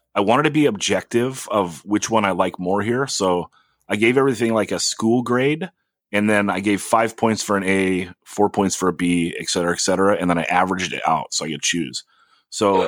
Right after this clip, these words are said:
Nitro Youth Energy, I just said killer, and I gave it an A. I'm being very generous in these grading.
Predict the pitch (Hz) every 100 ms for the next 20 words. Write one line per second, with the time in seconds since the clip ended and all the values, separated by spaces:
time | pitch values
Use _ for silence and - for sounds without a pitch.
0 | - 120 127 147 139 127 131 131 120 123
1 | 107 - 107 98 - 123 120 120 - _
2 | _ - 98 90 98 104 98 90 95 87
3 | 80 - _ _ _ 104 120 113 101 107
4 | 151 151 147 135 113 117 113 - 107 98
5 | - 104 101 92 85